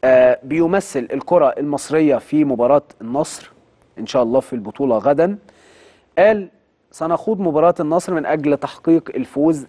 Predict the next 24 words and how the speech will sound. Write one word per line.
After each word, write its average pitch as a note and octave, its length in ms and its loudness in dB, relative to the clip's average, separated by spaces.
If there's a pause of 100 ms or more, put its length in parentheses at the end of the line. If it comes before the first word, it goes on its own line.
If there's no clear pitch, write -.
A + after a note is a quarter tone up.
(120)
لحسم C3+ 560 -4
التأهل C3+ 800 -2
لدور C3 380 -2
الثمانية B2+ 760 -4
للبطولة." C3 580 -8 (760)
أضاف C#3 200 2
كمان: B2 360 -4
"تعرضنا C3 580 0
للظلم C#3+ 440 -4
في C3+ 120 -2
لقاء A#2+ 260 0
الشباب A#2+ 360 -4
السعودي A2 520 -4
السابق، D3 420 0 (600)
وسنركز D3 600 -4
في D3 200 2
لقاء C#3 500 2 (260)
الغد C#3 440 -4
لتحقيق D3 600 -4
نتيجة B2+ 440 -2
إيجابية A2 600 0
تسعد D3 540 -6
جماهير B2+ 640 -2
الزمالك، B2+ 720 0